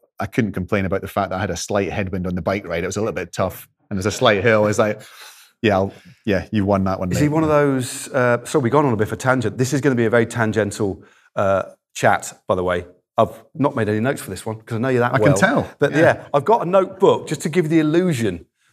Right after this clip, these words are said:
Speaker 2: that I've done some pre-, pre-, pre-, some preparation.
Speaker 1: Yeah.
Speaker 2: Although there are a few questions in there later for the quiz,
Speaker 1: Okay.
Speaker 2: which I did brief you on.
Speaker 1: Yeah, yeah.
Speaker 2: Um,
Speaker 1: But you didn't give me the questions, so it's
Speaker 2: Oh,
Speaker 1: gonna
Speaker 2: no.
Speaker 1: be, no.
Speaker 2: No, no, I didn't give you the questions.
Speaker 1: No, no.
Speaker 2: But just, sorry, that swimmer, flipping heck.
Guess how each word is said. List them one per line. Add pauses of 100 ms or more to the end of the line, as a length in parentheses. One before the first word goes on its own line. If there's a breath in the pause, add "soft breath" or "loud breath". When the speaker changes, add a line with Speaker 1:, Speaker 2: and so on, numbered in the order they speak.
Speaker 2:
that
I've
done
some
pre-,
pre-,
pre-,
some
preparation. (120)
Speaker 1:
Yeah.
Speaker 2:
Although
there
are
a
few
questions
in
there
later
for
the
quiz,
Speaker 1:
Okay.
Speaker 2:
which
I
did
brief
you
on.
Speaker 1:
Yeah,
yeah. (400 loud breath)
Speaker 2:
Um,
Speaker 1:
But
you
didn't
give
me
the
questions,
so
it's
Speaker 2:
Oh,
Speaker 1:
gonna
Speaker 2:
no.
Speaker 1:
be,
no.
Speaker 2:
No,
no,
I
didn't
give
you
the
questions.
Speaker 1:
No,
no.
Speaker 2:
But (580)
just, (760)
sorry,
that
swimmer,
flipping
heck.